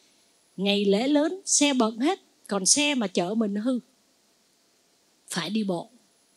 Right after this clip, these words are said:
thấy không? Có người đi thì vui vẻ, có người đi thì hầm hầm bực bội. Là do cái gì các vị?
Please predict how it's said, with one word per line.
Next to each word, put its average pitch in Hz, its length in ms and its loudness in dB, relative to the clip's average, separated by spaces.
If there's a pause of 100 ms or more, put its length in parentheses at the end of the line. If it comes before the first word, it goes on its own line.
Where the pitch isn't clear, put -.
(400)
thấy 185 140 -8
không? 185 120 -8 (500)
Có 320 80 -2
người 208 320 4
đi 294 300 6
thì 190 100 -2
vui 311 300 4
vẻ, 214 320 -4 (800)
có 302 80 0
người 208 260 8
đi 269 200 6
thì 196 140 0
hầm 175 240 -2
hầm 170 300 -6
bực 220 220 -6
bội. 202 220 -4 (1500)
Là 208 140 0
do 254 260 6
cái 311 120 0
gì 247 140 6
các 285 180 -2
vị? 240 240 2